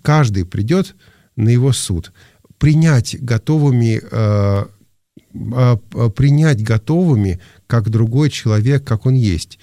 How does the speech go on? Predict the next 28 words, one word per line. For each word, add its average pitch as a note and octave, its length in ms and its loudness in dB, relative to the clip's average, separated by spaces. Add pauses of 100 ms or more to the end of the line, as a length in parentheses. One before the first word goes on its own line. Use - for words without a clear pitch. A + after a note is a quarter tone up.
(300)
А, F#2 360 2
так C3 240 -2
как, - 360 -2
э, A2 200 2
зачастую, C3 800 0
пишет, A#2 400 -4 (160)
э, A2+ 40 -2
он, A2 500 0 (260)
а, - 160 0
мы A#2+ 180 4
ставим A#2+ 400 2
рамки C3+ 460 0
такого G2+ 420 -2
человека, A2 600 -2 (280)
которого A2+ 540 0
мы A2+ 180 0
для G2+ 140 0
него, G2+ 420 0 (260)
э, G2 600 0
ставим. G2 720 -2 (180)
Ну, A2+ 200 0
я, G#2+ 280 -2 (240)
насколько A2+ 480 -2
я A2 60 2
понял, A3 480 0 (560)
э, A2 280 2
здесь, G#2+ 800 -2
э, G#2 440 0